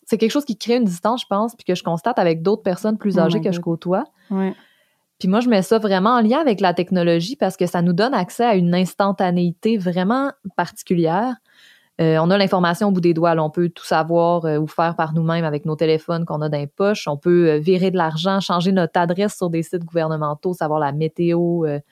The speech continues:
Speaker 1: ça a clairement un impact sur notre capacité à attendre, je pense.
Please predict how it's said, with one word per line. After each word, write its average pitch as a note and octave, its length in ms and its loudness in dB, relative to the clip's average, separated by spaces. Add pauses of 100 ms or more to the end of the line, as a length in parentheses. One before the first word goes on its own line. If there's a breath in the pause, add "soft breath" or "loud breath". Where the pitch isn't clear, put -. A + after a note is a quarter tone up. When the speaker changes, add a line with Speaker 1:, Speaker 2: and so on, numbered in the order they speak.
(340 loud breath)
Speaker 1:
ça F#3 140 2
a F#3 80 4
clairement A3+ 320 4
un A3 160 2
impact F#3+ 320 0
sur E3 140 -4
notre E3 180 0
capacité D#3+ 500 -2
à D#3 140 0 (120)
attendre, E3 720 -4 (320)
je - 140 -20
pense. F#3+ 300 -4